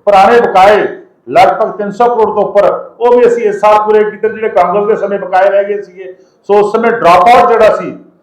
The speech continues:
ਸਟੂਡੈਂਟ ਦਾ ਬਹੁਤ ਵੱਧ ਗਿਆ ਸੀ, ਬੱਚੇ ਜਿਹੜੇ ਸ਼ਡਿਊਲ ਕਾਸਟ ਦੇ ਸੀ ਉਹ ਆਪਣੀਆਂ ਫੀਸਾਂ ਭਰਨ ਤੋਂ ਸਮਰੱਥ ਸੀਗੇ,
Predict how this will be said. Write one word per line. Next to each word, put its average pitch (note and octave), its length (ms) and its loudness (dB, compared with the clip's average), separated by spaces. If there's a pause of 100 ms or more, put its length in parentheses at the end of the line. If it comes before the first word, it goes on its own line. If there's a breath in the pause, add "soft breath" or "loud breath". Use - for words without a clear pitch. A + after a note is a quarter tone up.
(100)
ਸਟੂਡੈਂਟ G#3 460 -4
ਦਾ G#3+ 100 4
ਬਹੁਤ G#3 320 2
ਵੱਧ G3 160 -2
ਗਿਆ G#3 140 0
ਸੀ, G#3+ 180 -14
ਬੱਚੇ - 360 -2
ਜਿਹੜੇ A3+ 200 0
ਸ਼ਡਿਊਲ F#3+ 300 -8
ਕਾਸਟ G3 260 0
ਦੇ F#3+ 100 -10
ਸੀ F3+ 300 -14 (320)
ਉਹ F#3 40 2
ਆਪਣੀਆਂ G3+ 240 2
ਫੀਸਾਂ F#3 340 -4
ਭਰਨ G3+ 260 -2
ਤੋਂ G3 180 -6
ਸਮਰੱਥ F3+ 380 -2
ਸੀਗੇ, - 360 -10